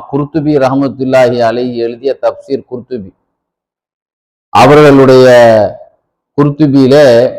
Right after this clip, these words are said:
ஒரு அற்புதமான யாசீன் சூறாவின் மூலமாக நடந்த ஒரு அற்புதத்தை தன் வாழ்க்கையிலே அனுபவித்த ஒரு நிகழ்ச்சியை அறிஞர் குர்துபி ரஹ்மத்துல்லாஹி அலைஹி பதிவு செய்திருப்பார். குருத்து, அதாவது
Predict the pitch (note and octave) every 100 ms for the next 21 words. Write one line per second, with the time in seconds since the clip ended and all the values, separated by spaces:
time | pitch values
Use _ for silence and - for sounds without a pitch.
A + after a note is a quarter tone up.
0 | - A#2+ B2+ B2 - D#3+ D3+ D#3+ E3 D#3
1 | C3+ G#2+ A#2+ C#3+ D#3 E3 E3 D#3+ D3+ D3
2 | C#3 C#3 C3+ C#3 C#3+ C#3+ C#3 C#3+ C3 B2+
3 | C#3+ D3+ D3 C3 B2 B2 D3+ C#3+ C3 -
4 | D#3 D#3 C#3 B2 B2 D3 C3+ D#3+ D#3 D3
5 | B2+ C3+ D#3 D#3+ D#3+ C3 D3+ C#3 C3 B2+
6 | D3 B2+ D3 D#3 D#3+ A#2 _ _ _ _
7 | _ _ _ _ - C3 C3 B2+ A#2+ D3
8 | C#3+ D#3 C#3+ C#3 C#3 A#2 C#3 B2+ B2+ B2+
9 | D3 C3 B2+ C3+ B2 A#2+ A2 F#2+ G#2+ G#2
10 | - - _ _ _ _ _ _ _ _
11 | _ _ _ _ D3+ F3 E3 - D#3+ C#3+
12 | D3 D3+ D#3